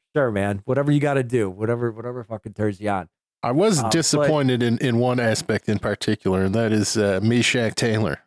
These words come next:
Speaker 2: old Hollywood Montrose himself, is, uh, this is a miscast and a half. I don't know what the hell they're thinking, just making this, you know, notoriously flamboyant fellow just, like,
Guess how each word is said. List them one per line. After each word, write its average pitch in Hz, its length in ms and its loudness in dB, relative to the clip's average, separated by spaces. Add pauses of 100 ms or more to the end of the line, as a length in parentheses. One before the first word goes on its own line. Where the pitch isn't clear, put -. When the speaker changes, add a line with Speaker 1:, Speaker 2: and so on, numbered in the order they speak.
Speaker 2:
old 113 220 0
Hollywood 120 480 2
Montrose 113 600 0
himself, 107 600 -2
is, 104 280 -6
uh, 104 220 -2 (500)
this 202 140 4
is 165 100 4
a 120 60 2
miscast 123 720 0
and 104 100 2
a - 20 2
half. 110 360 -2
I 117 120 0
don't 117 140 0
know 113 160 2
what 110 220 0
the 104 80 -2
hell 113 200 0
they're 104 140 0
thinking, 107 340 -4
just 98 200 -4
making 113 260 -2
this, 104 280 -2 (680)
you 113 100 0
know, 95 220 -2 (460)
notoriously 127 720 0
flamboyant 120 760 0
fellow 113 380 0
just, 107 260 0
like, 101 320 -2